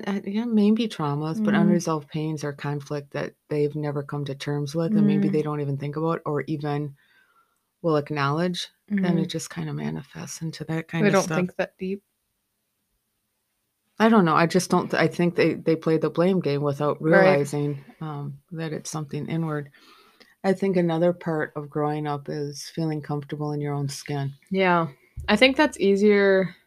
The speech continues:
Speaker 2: I don't wanna say easier now for people, but, like, it's more accepted to be comfortable in your own skin,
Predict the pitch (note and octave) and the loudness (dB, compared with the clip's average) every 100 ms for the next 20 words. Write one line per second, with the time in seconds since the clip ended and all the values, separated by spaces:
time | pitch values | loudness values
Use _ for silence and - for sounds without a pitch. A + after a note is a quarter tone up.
0 | _ - F#3 F3+ F3+ - F3+ F3 F3 E3+ | _ -6 -2 0 -2 -2 -2 0 2 0
1 | D#3 D3+ E3+ F#3 - _ _ _ _ _ | 0 0 2 0 -4 _ _ _ _ _
2 | G3 G#3 G#3+ A3 A3 - - F#3+ F#3+ F3+ | -4 0 2 4 2 0 -8 -2 2 2
3 | F3 F#3 F3+ F#3+ F#3+ F#3 - F3+ - E3+ | 2 0 0 2 2 0 -2 -2 -2 -4
4 | E3+ D#3+ D#3+ D#3+ D#3+ D#3 D#3 D#3 D#3 D#3+ | -4 -6 -8 -8 -8 -8 -8 -6 -6 -8
5 | F3+ - C#3 F#3+ G#3 | -10 -8 -8 -8 -12